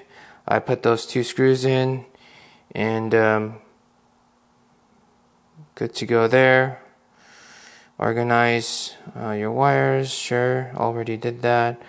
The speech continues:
Hold down, already did that.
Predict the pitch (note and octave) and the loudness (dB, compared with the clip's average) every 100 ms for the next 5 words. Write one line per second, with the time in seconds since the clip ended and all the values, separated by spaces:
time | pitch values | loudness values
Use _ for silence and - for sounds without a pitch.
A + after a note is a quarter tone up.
0 | - - - _ - A2 A2 A2+ A2+ A2+ | -20 -20 -20 _ -2 -2 0 0 0 0
1 | A2 A2+ - G#2+ G#2+ G#2+ G#2 A#2 A2+ A2+ | -2 -6 -6 -4 -4 -8 -4 -4 -2 0
2 | A2 A2+ A#2+ | 2 0 -2